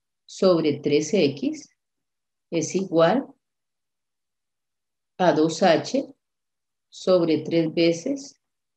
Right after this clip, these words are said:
doce metros menos X. Entonces aquí ustedes pueden, ustedes pueden cancelar H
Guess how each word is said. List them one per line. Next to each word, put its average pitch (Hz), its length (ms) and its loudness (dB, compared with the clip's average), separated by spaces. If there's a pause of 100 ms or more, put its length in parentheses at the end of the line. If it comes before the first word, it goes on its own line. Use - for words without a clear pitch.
(160)
doce 170 440 -2
metros 190 680 -4 (840)
menos 139 440 -4
X. - 480 -12 (3000)
Entonces 170 580 2
aquí 254 560 2 (800)
ustedes 165 400 2
pueden, 180 320 2 (3250)
ustedes 214 320 4
pueden 240 300 4
cancelar 190 720 4
H 165 520 2